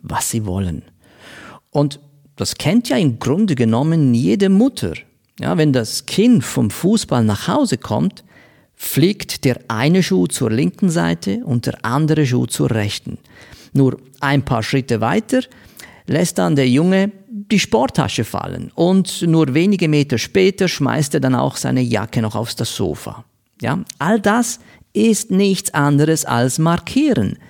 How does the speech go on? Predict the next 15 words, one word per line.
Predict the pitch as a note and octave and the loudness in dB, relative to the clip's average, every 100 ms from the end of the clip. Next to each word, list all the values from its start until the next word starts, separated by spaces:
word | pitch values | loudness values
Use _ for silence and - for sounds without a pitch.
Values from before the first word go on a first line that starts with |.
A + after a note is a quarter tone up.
| _ | _
Revier | C3 D3+ F#3 F#3+ A#3 A3+ | -2 2 2 4 4 4
markieren. | F#3 D3+ - A2 F2+ - - _ - - _ _ | 2 0 -2 -4 -6 -8 -16 _ -20 -20 _ _
Und | E3 C#3+ | 0 2
jede | C#3+ G#3+ B3 A#3+ A#3+ - - _ _ _ - | 2 2 4 2 2 -4 -20 _ _ _ -4
kluge | C3 D3+ G#3+ G3+ G3+ G3+ - | 2 4 4 4 0 0 0
Mutter | A#2+ D#3 - D#3+ D3+ | 2 2 0 -2 0
weiß, | A#2+ D3 D3+ - - _ _ - - - | 2 4 2 0 -8 _ _ -20 -20 -6
dass | A#2+ - A2+ | -4 -4 -2
wenn | A#2 A3 C4 | 2 4 4
sie | B3+ B3 A#3+ | 6 4 2
so | - F3 E3+ | 0 2 2
etwas | F3+ D3+ - | 2 -2 -2
zulässt, | - D3+ G2 F#2+ - - _ | 0 2 0 -2 -8 -14 _
das | A2 A2+ A#2+ - | -2 -2 -2 -4
Chaos | - F3+ D#3 F#2 - - | -2 2 2 0 -4 -10